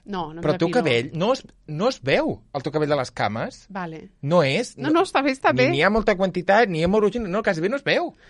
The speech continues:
Speaker 1: Dones, dones. Sí. <laughs>
Speaker 2: Puc
Speaker 1: O sigui,
Speaker 2: formar
Speaker 1: és que no
Speaker 2: part
Speaker 1: puc
Speaker 2: del
Speaker 1: parar.
Speaker 2: vostre grup?
Speaker 1: <laughs> No puc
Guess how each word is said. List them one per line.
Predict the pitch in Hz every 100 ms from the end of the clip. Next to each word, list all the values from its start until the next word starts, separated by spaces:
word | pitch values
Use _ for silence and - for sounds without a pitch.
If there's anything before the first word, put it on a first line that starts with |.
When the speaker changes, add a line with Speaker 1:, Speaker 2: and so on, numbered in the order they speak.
| - -
Speaker 1:
Dones, | 208 311 427 381 220
dones. | 196 185 165 - - - - - - -
Sí. | - 349
<laughs> | - - 170 - - - 698 784 831 240 - - - - - -
Speaker 2:
Puc | -
Speaker 1:
O |
sigui, | 415
Speaker 2:
formar | 302 262 208
Speaker 1:
és | -
que |
no |
Speaker 2:
part | 190 185
Speaker 1:
puc | 175
Speaker 2:
del |
Speaker 1:
parar. | 170 175
Speaker 2:
vostre | 170 190 156
grup? | 156 -
Speaker 1:
<laughs> |
No | 698 494
puc | 508